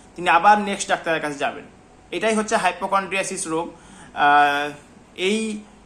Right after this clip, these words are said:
সমস্যা এখন বর্তমানে, আহ, ওসিডি রোগের গোত্রের মধ্যে এটাকে এখন ফেলা হয়। এবং, আহ, এনারা, আমি এমনও পেশেন্ট দেখেছি যারা,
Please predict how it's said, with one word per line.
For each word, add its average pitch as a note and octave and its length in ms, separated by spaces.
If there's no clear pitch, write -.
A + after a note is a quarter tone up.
সমস্যা G3+ 560
এখন G3 300
বর্তমানে, F#3+ 640
আহ, E3+ 500
ওসিডি A#3 460
রোগের A3 320
গোত্রের G3+ 420
মধ্যে F#3+ 280
এটাকে F3+ 180
এখন F3 160
ফেলা D3+ 280
হয়। C#3+ 200
এবং, D#3 840
আহ, D#3+ 260
এনারা, G3+ 480
আমি F#3 380
এমনও G#3+ 320
পেশেন্ট A3+ 360
দেখেছি A#3 520
যারা, G#3+ 500